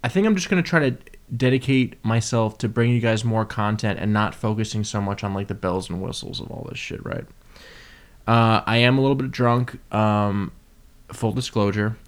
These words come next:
I also don't listen to Joe Rogan, and that's what today's episode's about, so double full closure. <laughs> Uh, but nevertheless, I do have thoughts. Because that's all politics is now, right? It's just, like, waging into culture wars that we don't really care about.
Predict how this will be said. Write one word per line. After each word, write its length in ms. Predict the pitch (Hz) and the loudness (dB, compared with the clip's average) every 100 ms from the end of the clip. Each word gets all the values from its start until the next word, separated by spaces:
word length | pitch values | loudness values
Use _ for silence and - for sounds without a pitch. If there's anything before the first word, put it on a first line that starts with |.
| - - - | -20 -14 0
I 100 | 117 | 2
also 200 | 131 123 | 4 4
don't 220 | 123 117 | 4 2
listen 220 | 117 110 | 0 -2
to 80 | 107 | 0
Joe 180 | 107 92 | 0 2
Rogan, 440 | 85 78 76 58 | 2 -2 -4 -4
and 80 | 80 | -4
that's 160 | 90 | -4
what 100 | 98 | -6
today's 280 | 101 95 82 | -2 -2 0
episode's 420 | 87 92 - 110 | -4 -4 -8 -8
about, 320 | - - - - | -6 -4 -4 -4
so 400 | - 85 78 - - | -2 -2 -4 -4 0
double 280 | 117 107 | 2 0
full 220 | 90 110 - | -4 -6 -6
closure. 500 | - 117 - - - | -8 -8 -8 -8 -10
<laughs> 60 | - - - - - - - - 123 - 123 - - 131 - - - - - | -16 -20 -20 -20 -18 -16 -12 -4 -4 -4 -8 -6 -10 -10 -12 -14 -16 -14 2
Uh, 280 | 120 113 104 | 6 6 4
but 180 | 135 123 | 4 6
nevertheless, 540 | 131 131 110 107 - | 4 4 6 4 4
I 100 | 110 | -2
do 220 | 107 117 | 2 2
have 160 | 98 - | 2 -2
thoughts. 600 | - - 90 - - - _ - - - - - - | -8 -10 -12 -16 -18 -20 _ -20 -20 -20 -20 -20 -2
Because 200 | 127 127 | 0 2
that's 160 | 185 233 | 4 4
all 100 | 214 | 4
politics 480 | 208 202 190 170 | 4 4 4 0
is 140 | 160 123 | 0 0
now, 160 | 92 | 2
right? 180 | 87 104 | 4 2
It's 120 | 101 | 2
just, 200 | - 107 | -2 -2
like, 200 | 107 98 95 | 0 -2 -4
waging 880 | 95 110 127 123 123 120 117 110 - | 0 4 4 4 2 2 2 -2 -2
into 440 | 110 113 107 110 | 0 0 0 -2
culture 400 | 107 104 95 85 | 0 -2 -2 -6
wars 480 | 65 64 - - - | -6 -8 -8 -10 -6
that 160 | 85 - | -4 -4
we 100 | 98 | 0
don't 240 | 104 85 | 0 0
really 240 | 98 98 | -2 -2
care 240 | 95 101 - | -2 -2 -2
about. 340 | - - - | -6 -8 -12